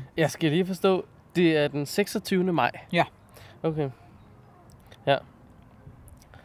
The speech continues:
Speaker 2: Det er dagen efter vores, øh, banebrydende interview med D D S S generalsekretær.
Speaker 1: Øh, ja, det har jeg dog noteret, øh, til et andet tidspunkt.
Speaker 2: Ja, jamen, det er
Speaker 1: Øh.
Speaker 2: dagen efter, det kommer ud.
Speaker 1: Nå,
Speaker 2: Ja.
Speaker 1: nu forstår jeg.
Speaker 2: Ja.
Speaker 1: Nu forstår jeg, hvad du mener. Ja,
Speaker 2: Ja.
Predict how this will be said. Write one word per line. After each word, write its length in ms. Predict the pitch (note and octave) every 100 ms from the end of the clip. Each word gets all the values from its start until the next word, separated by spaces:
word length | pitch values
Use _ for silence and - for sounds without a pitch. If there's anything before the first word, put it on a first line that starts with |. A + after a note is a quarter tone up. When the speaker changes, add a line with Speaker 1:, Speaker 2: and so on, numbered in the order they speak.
| - -
Speaker 2:
Det 60 | E3+
er 40 |
dagen 220 | F3 F3+
efter 220 | D#3+ D3+
vores, 340 | E3+ D3 C#3 -
øh, 120 | D3
banebrydende 500 | D3+ D3+ E3+ D#3 D3
interview 340 | D3 D3 D3
med 440 | D#3 D3 C#3+ C#3 F#3
D 180 | D#3+ C#3+
D 220 | C#3+ D3
S 20 |
S 80 | -
generalsekretær. 540 | D3+ C3+ C#3+ C#3+ C#3 - - - - - - - - -
Speaker 1:
Øh, 240 | D3 C#3
ja, 100 | C3+
det 180 | C3+ E3+
har 100 | E3+
jeg 180 | D3+ C#3
dog 180 | C#3 C#3+
noteret, 560 | D3+ - D3+ C#3+ C#3+ -
øh, 140 | C3+ B2+
til 140 | -
et 80 | A#2+
andet 220 | A#2+ C3
tidspunkt. 540 | - C3+ - B2 - -
Speaker 2:
Ja, 100 | F#3
jamen, 260 | - - D#3+
det 40 | D#3
er 40 | D3+
Speaker 1:
Øh. 60 |
Speaker 2:
dagen 160 | F3 E3+
efter, 160 | D#3
det 100 | D3+
kommer 160 | D3 D3+
ud. 140 | G3+ G3+ - - -
Speaker 1:
Nå, 380 | A3 A#3+ A3+
Speaker 2:
Ja. 240 | F#3+ D#3+ C#3+
Speaker 1:
nu 140 | F3
forstår 360 | F#3 F#3 B2 G#2
jeg. 100 | A2
Speaker 2:
Ja. 120 | D#3+ C#3 - - -
Speaker 1:
Nu 120 | D#3
forstår 360 | C#3+ C#3 C3+ G#2
jeg, 80 |
hvad 140 | A#2 A#2+
du 80 | A2+
mener. 240 | A2+ A#2 -
Ja, 80 |
Speaker 2:
Ja. 60 | C3+